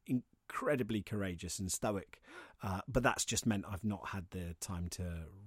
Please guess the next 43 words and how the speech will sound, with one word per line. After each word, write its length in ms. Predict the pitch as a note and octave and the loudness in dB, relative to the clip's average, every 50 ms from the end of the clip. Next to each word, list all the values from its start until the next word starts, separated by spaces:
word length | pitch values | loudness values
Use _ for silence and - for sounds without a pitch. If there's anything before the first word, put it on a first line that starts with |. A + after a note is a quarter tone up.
| F#2+ | -8
record, 640 | F2+ F2 E2+ - - - G2 F2+ E2 E2+ E2 D#2+ - - - - - | -6 -8 -8 -8 -10 -8 -6 -6 -6 -6 -8 -10 -12 -16 -18 -14 -10
uh, 200 | F2 D#2 D2+ E2 | -8 -8 -8 -6
which 280 | E2+ F#2+ G2 - - | -6 -6 -6 -4 -2
is 100 | A2+ G#2+ | -2 0
why 200 | A2 A2 G#2 G#2 | 2 2 4 4
I 40 | G2+ | 2
didn't 260 | F#2+ G#2+ G#2+ A2 G2 F2+ | 2 2 0 0 -2 -2
get 220 | - - - - | -8 -12 -12 -10
to 140 | - A2 F#2+ | -8 -6 -6
respond 540 | F#2 F2+ - - F#2+ F2+ E2+ E2+ E2+ - - | -4 -6 -6 -6 -6 -4 -4 -4 -6 -6 -8
to 300 | - - F#2 F2 E2+ E2 - _ - - - - - - - - - - - - - | -6 -6 -4 -4 -6 -6 -10 _ -20 -20 -20 -20 -18 -18 -20 -20 -20 -20 -20 -2 0
this, 360 | A#2+ G#2+ - - - - - | 2 2 2 2 2 2 2
uh, 200 | G#2+ G#2 G2+ G2 - - | 4 4 2 2 0 0
piece 220 | - B2 A#2 - | 0 2 2 2
that 100 | - G#2 | 2 0
I 20 | |
saw 160 | - - C3 A2+ | 2 4 4 4
floating 440 | - - C3 B2 A2+ - - A#2+ | 4 6 6 6 6 6 4 4
around, 340 | A#2 A2+ A2+ A2+ A2+ A2 A2 - | 4 6 6 6 6 6 4 4
uh, 340 | - A#2+ A2+ A2 A2 A2+ A2 - _ _ _ _ _ _ | 4 4 6 6 6 4 2 -2 _ _ _ _ _ _
an 80 | C#3+ C3 | 6 8
interview 460 | C#3+ C#3+ B2 B2 A#2+ B2+ B2+ B2 B2 | 8 8 8 6 6 6 8 8 8
in 160 | - - A#2+ | 6 6 6
the 80 | B2 A#2+ | 8 8
Evening 240 | A#2+ A#2 A#2+ A#2+ A2+ | 8 8 6 6 6
Standard 280 | - - A#2+ A#2 A#2+ | 4 4 6 6 6
with 120 | A2+ A#2 A#2 | 6 6 6
Lionel 340 | A#2+ A#2 A#2+ A#2 A#2 A2 G#2+ - - _ _ | 8 8 8 8 8 6 2 0 -6 _ _
Shriver. 580 | - - - - C#3 B2+ B2+ B2+ A2+ G#2+ G#2 G#2 - - - - - - - - - - _ - | -4 -2 2 6 6 8 8 8 6 6 4 2 0 -6 -14 -16 -16 -16 -18 -18 -20 -18 _ -2
Uh, 240 | G#2+ G#2 G#2 G2 E2+ - - - - - - - | 0 2 2 2 0 -2 -6 -12 -20 -20 -12 -6
it 60 | - - | 2 6
opens 360 | D#3 C#3 - - C3 A#2+ A2+ | 6 8 8 8 8 8 8
with 100 | B2 A2 | 6 6
the 100 | B2 A#2 | 6 8
line, 280 | A#2 A#2 A2+ A2 A#2 | 8 10 10 8 6
uh, 220 | - C#3 A2+ G#2+ G#2+ - D3 | 6 4 0 -2 -2 -2 2
"Lionel 280 | B2 A#2+ B2 A#2+ A#2 G#2+ | 4 6 8 8 8 6
Shriver 380 | - - B2 A#2+ A2+ G2+ A2+ | 6 6 6 6 6 6 6
is 180 | A#2 A2 G#2+ G#2+ | 6 4 4 4
used 380 | A#2+ C#3+ D3 - - - - - | 4 4 4 4 2 0 -2 -2
to 80 | D3 | -4
causing 500 | - - - D3 C#3+ A#2+ C3 B2+ B2 C3+ - | 0 6 6 8 8 8 8 8 6 6 4
offence," 720 | - C#3 - - - C3 B2+ G#2 G#2+ - - - - - | 2 -2 0 2 4 6 6 6 4 2 0 -2 -4 -4